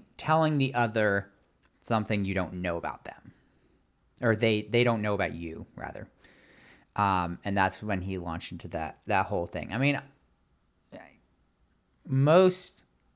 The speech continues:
most men don't just shave their heads for kicks and giggles.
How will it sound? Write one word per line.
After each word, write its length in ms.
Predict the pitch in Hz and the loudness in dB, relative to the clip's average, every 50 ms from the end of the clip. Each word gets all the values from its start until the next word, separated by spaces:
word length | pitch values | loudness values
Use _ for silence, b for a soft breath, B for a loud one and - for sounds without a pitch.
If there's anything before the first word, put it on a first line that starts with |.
| _ _ _ _ _ _ _ _ _ _ _ _ _ _ _ _ | _ _ _ _ _ _ _ _ _ _ _ _ _ _ _ _
most 540 | - 131 143 156 170 180 175 175 - - - - | -2 2 4 4 4 4 4 2 -2 -10 -14 -6
men 580 | - 120 120 120 117 113 107 104 101 98 101 - _ _ _ _ _ _ _ _ _ _ _ _ _ _ _ _ _ _ _ _ | -2 0 2 4 4 4 2 2 0 -2 -4 -8 _ _ _ _ _ _ _ _ _ _ _ _ _ _ _ _ _ _ _ _
don't 300 | - 110 104 98 - 95 | -2 0 0 0 -2 -6
just 540 | 92 - 104 92 90 - - - - - - _ _ _ _ _ _ _ _ _ _ - | -4 -2 -2 -2 -2 -4 -8 -10 -12 -14 -16 _ _ _ _ _ _ _ _ _ _ -14
shave 400 | - - - - 107 104 90 90 | -12 -6 -2 0 0 0 0 -2
their 140 | 90 87 | -2 -2
heads 240 | 90 95 92 85 82 - | -2 -2 -2 -4 -4 -4
for 120 | - 87 | -6 -8
kicks 360 | 78 - - 92 87 - - | -8 -8 -10 -10 -10 -10 -12
and 120 | 80 78 73 | -12 -10 -10
giggles. 440 | 67 64 62 58 - - - - | -10 -12 -12 -14 -16 -18 -18 -20